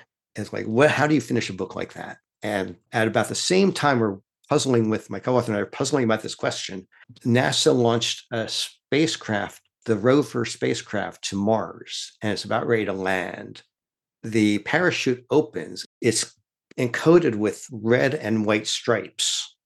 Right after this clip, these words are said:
And the announcer says, "Oh, by the way, there's a code in this, in the stripes," which then set off this international flurry of people who love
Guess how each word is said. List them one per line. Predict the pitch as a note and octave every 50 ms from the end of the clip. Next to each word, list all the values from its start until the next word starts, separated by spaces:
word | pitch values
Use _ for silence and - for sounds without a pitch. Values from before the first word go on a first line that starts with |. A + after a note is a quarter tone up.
| _ _ _ _ -
And | A#2 A2 G#2 G#2 G#2+ G#2+ G2+ F#2+
the | F2 A2 G#2+ G2+ G2+ G#2 G#2 G#2 - _ _ _ _ _ _ _ _ -
announcer | A2+ A2 A2+ A#2+ C#3+ D#3 D3 - - B2 A#2 A2+ A2 - - _ _ _ _ _ _ _
says, | - - - - G#2+ G#2+ G#2 G2+ - - - - - A#2 -
"Oh, | B2 B2+ B2+
by | A2 - B2 A#2+
the | A#2 A#2
way, | A#2+ B2
there's | A#2 A2 G#2+ -
a | G2
code | - - - - D3 D#3 D3+ C#3 C3+ A2+ -
in | - F2+ F2 E2 D2+
this, | D2+ C#2+ - - - - - - - - _ _ _ _ _ _ _ _ _ _ _ _ _ _ _ _
in | - A2 F#2+
the | F#2+ F#2
stripes," | - - - - G2 F#2 - - - - - - - _ _ -
which | A#2 G#2+ -
then | - E3 D#3+
set | - - C#3 B2
off | A#2 G#2+ -
this | - A2+ -
international | - D#3 A#2 D3 C3 B2+ A#2+ - - B2+ A#2 G2+ G2 - - - - - _
flurry | - - - C#3+ D3+ D3+ C#3+ B2 A2+
of | G2 G2+ -
people | - - D#3+ - - A2+ A2 F#2+
who | - A#2 G#2+ G2+ G2+ -
love | A#2+ A#2 A2 F#2+ -